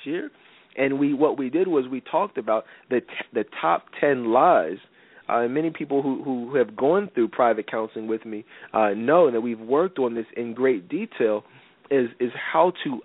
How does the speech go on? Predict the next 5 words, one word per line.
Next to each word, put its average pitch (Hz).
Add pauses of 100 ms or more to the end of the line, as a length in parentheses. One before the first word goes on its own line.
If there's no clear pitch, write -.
(120)
identify 117 (320)
and 120
overcome 139
the 113
lies 123